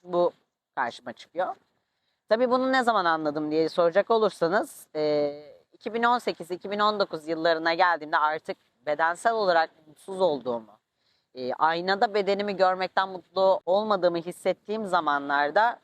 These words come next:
durup kendime bu anları hatırlattım ve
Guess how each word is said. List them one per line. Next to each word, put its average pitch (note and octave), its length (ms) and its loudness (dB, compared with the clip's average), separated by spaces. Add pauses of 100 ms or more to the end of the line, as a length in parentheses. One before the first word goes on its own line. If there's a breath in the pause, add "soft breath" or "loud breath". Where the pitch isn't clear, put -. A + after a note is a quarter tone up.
(500)
durup G3+ 200 -16
kendime G#3 540 0 (540)
bu E3+ 140 2
anları F#3+ 540 2 (120)
hatırlattım D3 680 -4
ve F#3+ 180 4